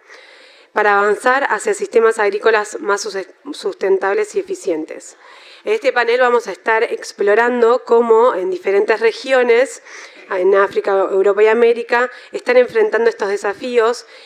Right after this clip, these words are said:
y vamos a ver cómo productores están liderando con su ejemplo, implementando prácticas innovadoras y colaborando en proyectos internacionales.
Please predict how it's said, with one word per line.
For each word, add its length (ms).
y 80
vamos 240
a 100
ver 160
cómo 280
productores 920
están 500
liderando 600
con 160
su 160
ejemplo, 600
implementando 720
prácticas 460
innovadoras 580
y 60
colaborando 580
en 60
proyectos 560
internacionales. 1000